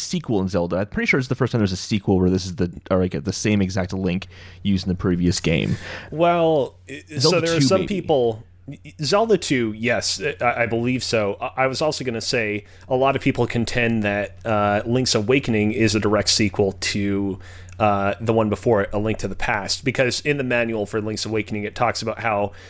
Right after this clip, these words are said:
Speaker 2: Link ridded Hyrule of Ganon, but then, you know, there were concerns about his return, and so he went on an expedition. But the nature of Link's Awakening is such that you could theoretically fit it into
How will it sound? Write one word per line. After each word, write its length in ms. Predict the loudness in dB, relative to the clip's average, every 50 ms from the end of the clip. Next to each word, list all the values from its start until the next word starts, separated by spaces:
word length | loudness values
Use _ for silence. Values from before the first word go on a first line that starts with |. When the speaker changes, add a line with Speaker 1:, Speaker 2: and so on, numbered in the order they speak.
| -14 -4 0
Speaker 2:
Link 340 | 2 2 2 2 -2 -4 -12 -14
ridded 500 | -16 -14 -8 0 2 2 2 2 0 -4
Hyrule 600 | -2 -2 -2 -2 -2 -2 0 0 2 2 2 2
of 140 | 0 -2 0
Ganon, 500 | 0 2 2 4 2 2 0 0 0 0
but 160 | 0 0 0
then, 300 | 0 0 0 0 -2 0
you 80 | 2 2
know, 160 | 2 2 2
there 200 | 2 2 4 4
were 80 | 4
concerns 460 | 4 2 2 0 2 2 2 2 2 2
about 160 | 2 0 2
his 240 | 2 0 0 0 0
return, 420 | -2 0 2 2 2 2 2 0
and 120 | 0 -2
so 100 | 0 2
he 60 | 2 2
went 240 | 2 2 2 2
on 100 | 2 2
an 140 | 2 0 0
expedition. 720 | -2 -2 -2 -2 0 2 2 2 2 2 0 -2 -2 -4 -2
But 300 | 0 2 2 2 0 -2 -8 -12 -20 -20 -16 -6 0
the 80 | 0
nature 460 | 0 2 2 -2 -2 -2 -2 0 0 0
of 340 | 0 -2 -2 -6 -10 -14 -18 -12 -6
Link's 260 | -4 -2 -2 0 0
Awakening 460 | 2 2 2 2 2 2 -2 -2 -2 -2
is 100 | -2 -2
such 260 | 0 0 0 0 0
that 220 | 0 0 0 -2 -6 -6
you 140 | -4 -2 2
could 180 | 2 0 0
theoretically 640 | 0 -2 0 2 4 4 4 4 4 2 0 0 -2
fit 280 | -2 -2 -2 -2 0 2
it 100 | 2 0
into 560 | 0 -2 -2 -4 -4 -4 -2 -2 0 -2 -4